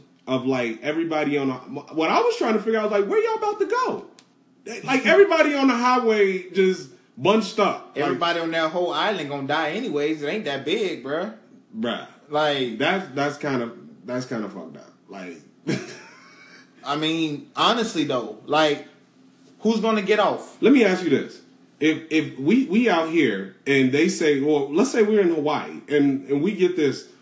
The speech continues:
Speaker 1: this message to our phone, what do you do? What's the first things that you do? Like, what's going through your mind?
Speaker 2: Definitely trying to get out of there.
Speaker 1: <laughs>
Speaker 2: I, I mean, and
Speaker 1: What, what, where,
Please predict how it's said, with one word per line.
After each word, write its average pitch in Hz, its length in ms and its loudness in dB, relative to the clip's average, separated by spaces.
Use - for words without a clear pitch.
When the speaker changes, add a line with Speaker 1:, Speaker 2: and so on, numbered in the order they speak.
Speaker 1:
this 139 180 -2
message 156 360 -2
to 147 60 -2
our 135 200 -2
phone, 123 340 -2
what - 120 4
do 415 60 6
you 320 180 4
do? 160 160 2
What's 214 200 0
the 294 120 -4
first 254 260 -2
things 226 200 0
that 190 180 -2
you 196 100 -4
do? 180 320 2
Like, 151 280 -4
what's 349 200 -2
going 247 260 0
through 220 100 -6
your 185 160 0
mind? 170 280 -8
Speaker 2:
Definitely 160 380 -2
trying 135 180 -4
to 117 40 -10
get 120 160 -6
out 107 160 -10
of - 60 -20
there. - 640 -10
Speaker 1:
<laughs> 196 80 2
Speaker 2:
I, 214 180 6
I 196 140 2
mean, 180 260 -2
and 233 80 2
Speaker 1:
What, 262 180 4
what, 320 260 0
where, 359 240 2